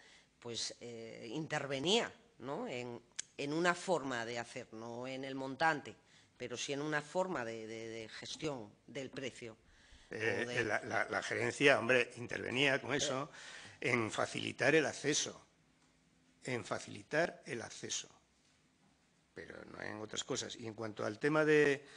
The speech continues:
Speaker 2: de, que se refiere al, al precio, sí voy a hacerle dos, dos, dos cuestiones que hay que tener en cuenta, ¿no? Eh, la primera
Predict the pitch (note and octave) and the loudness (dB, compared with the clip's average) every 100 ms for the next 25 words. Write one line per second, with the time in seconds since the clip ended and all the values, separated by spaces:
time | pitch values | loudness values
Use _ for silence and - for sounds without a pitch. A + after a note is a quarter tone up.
0 | - - - C#3 C#3 C#3 C3+ C3 C3 C3 | -20 -14 -2 4 6 6 4 2 0 -4
1 | C3 - B2 - A#2+ A#2+ C#3 C#3 C3 B2+ | -6 -8 -6 -4 -4 -2 2 4 4 4
2 | B2 A#2+ A#2 C3 B2 - D#3+ C3+ B2+ C3 | 2 -2 -4 -6 -6 0 0 0 0 -2
3 | C3+ - B2+ C3 C3+ C#3 - C#3 C#3 B2+ | -4 -8 -6 -2 0 0 0 0 2 2
4 | A#2 - - - C#3 C3 - C#3 C#3 B2 | 2 2 0 -10 -6 -6 -6 -4 -2 -4
5 | - - - - - - _ - C#3 - | -8 -14 -18 -20 -20 -20 _ -10 -8 -4
6 | D3 - C#3 D3 - A#2+ A#2+ B2 B2+ A#2+ | -2 2 4 4 2 -2 -2 0 2 2
7 | A2 B2 A2+ F#2+ G2 C3 D3+ - _ _ | 2 2 0 -2 -4 -4 -6 -16 _ _
8 | _ _ _ _ _ _ - - - - | _ _ _ _ _ _ -20 -18 -20 -20
9 | _ _ _ _ _ - B2+ A#2+ B2 A#2+ | _ _ _ _ _ 4 8 12 10 10
10 | B2+ F3+ | 8 10